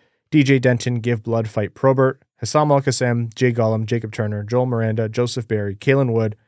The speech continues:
Kevin James, King Tone, Las Ensaladas Picantes, Marcus, Massive Wong, Evan Longsaber, Matt McKay, Michael Edlund, Nicholas Fritz, Oliver Closeoff. Oh, <laughs> oh, I'm an idiot. R A,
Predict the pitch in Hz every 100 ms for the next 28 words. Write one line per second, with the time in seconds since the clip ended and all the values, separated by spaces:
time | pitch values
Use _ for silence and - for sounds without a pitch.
0 | _ _ _ _ - 151 151 127 131 127
1 | - 135 131 127 120 120 - 117 117 117
2 | 120 113 131 127 127 117 107 110 107 104
3 | - - 120 139 143 139 - _ _ _
4 | _ _ _ - 135 156 170 143 143 143
5 | 147 123 123 143 131 131 120 107 110 107
6 | 113 123 147 143 143 127 127 117 110 123
7 | 131 127 117 113 113 110 110 113 123 139
8 | - - 113 110 - - 127 139 143 135
9 | - 143 147 113 95 95 - - _ _
10 | - _ 127 117 110 370 - - - -
11 | - - - 135 127 120 113 113 107 101
12 | - _ _ _ _ _ 104 107 95 95
13 | 98 - _ _ _ - 147 156 147 147
14 | 147 139